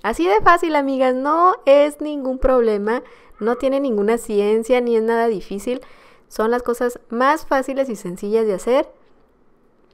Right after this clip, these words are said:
Por eso me encanta, me encantan las labores, me encanta el crochet, amigas, porque es facilísimo. Entonces ahora sí, este, voy a coser el escudo.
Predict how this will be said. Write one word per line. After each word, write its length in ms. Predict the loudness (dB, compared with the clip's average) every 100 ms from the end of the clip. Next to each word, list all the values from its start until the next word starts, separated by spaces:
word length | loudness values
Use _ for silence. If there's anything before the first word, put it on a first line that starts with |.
| _
Por 320 | -4 0 2 4
eso 320 | 4 4 0
me 120 | 0
encanta, 420 | -2 -4 -4 -6
me 120 | -6
encantan 360 | -2 0 0 2
las 120 | 2
labores, 440 | 0 2 2 2 0
me 100 | -4
encanta 540 | -4 -4 -2 -2 -2
el 160 | -4 -8
crochet, 420 | -8 -10 -4 -4
amigas, 360 | -2 -4 -4 -6
porque 220 | -2 -2
es 80 | 0
facilísimo. 640 | -2 -4 -8 -6 -8 -8 -12 _ _ _ _ _
Entonces 440 | -6 -2 0 0 2
ahora 300 | 4 4 2
sí, 180 | 0 -2 -4 _ _ _ _ -20 _ _ _ _ _ _ -8
este, 360 | -8 -4 -4 -4
voy 300 | 0 6 8
a 80 | 6
coser 440 | 2 0 -2 -2 -6
el 140 | -6
escudo. 480 | -6 -8 -8 -8